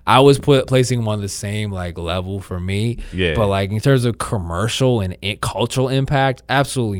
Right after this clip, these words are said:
Speaker 1: not. Like, Pa-, like, m-, uh, Me Against the World, like, you know, or was that the <laughs> right, I'm fucking up the name of the album, but,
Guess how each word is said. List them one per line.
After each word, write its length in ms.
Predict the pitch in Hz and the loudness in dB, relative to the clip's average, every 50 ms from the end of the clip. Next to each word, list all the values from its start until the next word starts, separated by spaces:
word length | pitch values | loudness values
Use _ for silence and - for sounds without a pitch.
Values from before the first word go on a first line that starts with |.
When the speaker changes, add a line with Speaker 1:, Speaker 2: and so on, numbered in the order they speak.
| 90 90 | -6 -4
Speaker 1:
not. 300 | 95 95 90 - 50 78 | -4 -4 -4 -4 -6 -8
Like, 160 | 87 87 - | -10 -10 -8
Pa-, 180 | - 90 67 | -10 -12 -8
like, 160 | 64 98 104 92 | -8 -8 -6 -6
m-, 200 | 92 101 107 - | -6 -8 -6 -6
uh, 120 | 98 101 | -6 -4
Me 200 | 101 123 135 135 | 0 2 2 4
Against 220 | 131 127 113 107 - | 4 2 0 0 -2
the 80 | 113 | -2
World, 420 | 98 101 101 101 98 95 90 90 85 | -2 0 0 0 0 0 0 -2 -2
like, 320 | 85 82 85 82 - - - - _ _ _ _ _ - | -4 -4 -4 -6 -8 -12 -20 -20 _ _ _ _ _ -4
you 160 | 127 131 131 | 0 2 2
know, 360 | 117 101 95 90 85 82 82 - | 4 2 2 2 0 -2 -4 -6
or 260 | - 104 101 98 98 98 | -2 -2 -2 0 0 -2
was 280 | 104 92 104 110 107 | -2 -2 -4 -2 -2
that 100 | 127 139 | -2 -4
the 60 | 127 | -2
<laughs> 20 | 131 | -4
right, 300 | 127 113 - 160 - 165 | -6 0 0 2 4 4
I'm 200 | 131 110 110 110 | 2 0 -2 -4
fucking 240 | - 120 98 104 92 | -4 -4 -2 -2 -4
up 60 | 80 | -4
the 200 | 85 80 69 85 | -6 -6 -4 -4
name 240 | 90 92 92 92 90 | -2 -2 -2 -2 -2
of 60 | 87 | -2
the 80 | 87 | -2
album, 240 | 85 85 82 82 85 | -2 -2 -2 -2 0
but, 200 | 92 95 - - | 0 0 0 -2